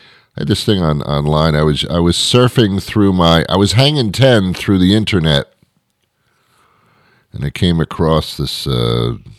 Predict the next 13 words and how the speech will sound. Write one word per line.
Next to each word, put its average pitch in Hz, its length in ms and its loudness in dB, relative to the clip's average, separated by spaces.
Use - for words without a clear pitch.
posting, 67 600 -4
schmosting 62 1120 -6
article 60 640 -6
in 55 120 -8
the 53 240 -10
internet 60 520 -8
Google 62 320 -6
show. 65 320 -8
And, 64 300 -6
uh, 60 160 -4
it 67 120 -6
had 90 560 2
photographs 104 1120 2